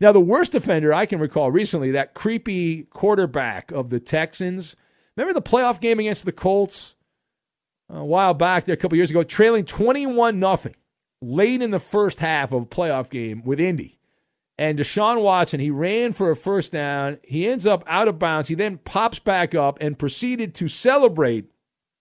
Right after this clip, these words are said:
"First down!" He gave the referee sign. That is clown car ready.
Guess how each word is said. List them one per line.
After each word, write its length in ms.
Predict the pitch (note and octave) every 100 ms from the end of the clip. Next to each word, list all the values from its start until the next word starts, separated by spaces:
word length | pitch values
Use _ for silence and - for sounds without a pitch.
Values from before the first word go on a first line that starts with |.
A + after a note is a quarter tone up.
| _ _ _
"First 360 | _ - F4+ -
down!" 1200 | E4 D#4+ C#4+ C4 A#3+ G#3+ F#3+ F3 E3 D3 C#3 C3
He 140 | C#3+ - - -
gave 200 | G3+ G3+
the 100 | E3
referee 440 | D#3+ F#3+ E3+ D#3+ D#3
sign. 420 | C#3+ B2+ B2+ A2+ - - -
That 200 | E3 A#3
is 160 | G3
clown 520 | - - G3 G#3 A3+ A3
car 300 | F#3 F#3 E3+
ready. 320 | C#3+ B2